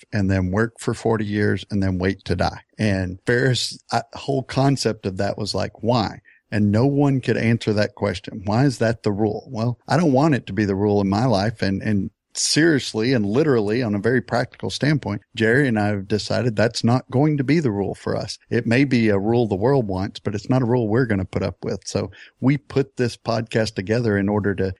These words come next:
give you practical ideas of how you can say, "Maybe you don't need to steal your best friend's dad's car and, and be in a parade and skip school and all this kind of stuff that, that the movie did," but you're gonna have to break some rules because all of those rules are created by society. Not,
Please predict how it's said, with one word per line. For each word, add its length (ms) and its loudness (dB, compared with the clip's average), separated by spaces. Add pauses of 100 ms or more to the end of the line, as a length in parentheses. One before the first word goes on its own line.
(140)
give 200 0
you 120 0
practical 800 -2
ideas 520 0
of 80 -14
how 140 2
you 220 -2
can 220 -2
say, 440 -2
"Maybe 220 2
you 80 4
don't 180 2
need 180 0
to 80 0
steal 320 0
your 140 2
best 260 0
friend's 360 2
dad's 340 2
car 420 2
and, 280 0
and 340 -4
be 140 2
in 80 4
a 60 4
parade 560 2
and 200 -2
skip 240 -6
school 300 0
and 100 2
all 140 4
this 180 0
kind 200 0
of 60 -2
stuff 240 -4
that, 180 -4 (260)
that 200 0
the 60 0
movie 320 2
did," 240 -4
but 140 -2 (400)
you're 120 0
gonna 160 2
have 180 2
to 80 0
break 400 0
some 260 -2
rules 400 0
because 460 -6 (220)
all 280 2
of 100 0
those 260 0
rules 520 0
are 220 -2
created 460 0
by 120 0
society. 720 -2
Not, 340 2